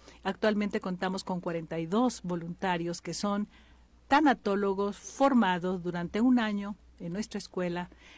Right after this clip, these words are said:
Se seleccionan los mejores alumnos y se les invita a ser parte de esta asociación. Así es de que se fue creando este pequeño ejército de almas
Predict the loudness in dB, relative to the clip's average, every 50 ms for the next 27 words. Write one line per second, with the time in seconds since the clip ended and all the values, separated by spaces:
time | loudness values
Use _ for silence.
0 | -12 -6 -2 -2 0 0 0 -2 -4 -4 -2 0 0 2 2 0 0 0 2 2
1 | 2 2 0 -2 -2 -2 -2 -2 -2 -4 -4 -4 -2 -2 -2 -2 -2 -2 -4 -6
2 | -8 -10 -10 -10 -6 -6 -4 -6 -4 -4 -4 -4 -2 -2 -2 -4 -4 -4 -4 -4
3 | -2 -4 -4 -6 -8 -8 -10 -2 0 0 0 0 -4 -6 -6 -6 -6 -8 -10 -10
4 | -12 -12 -12 -12 -12 -14 -14 -14 -14 -14 -16 -18 -18 _ _ _ -20 _ -20 -18
5 | -18 -16 -16 -14 -4 -4 -2 2 4 4 4 4 2 2 2 0 -2 -2 -4 -12
6 | 0 0 2 2 4 2 0 2 4 6 6 6 8 8 8 8 6 6 4 2
7 | -2 -4 -4 -4 -4 -2 -2 -2 -2 -2 -4 -6 0 2 2 2 2 -2 -6 -6
8 | -8 -8 -6 _ -4 -4 -2 -2 -2 0 2 4 4 4 2 0 -2 -4 -4 -6
9 | -10 -16 -20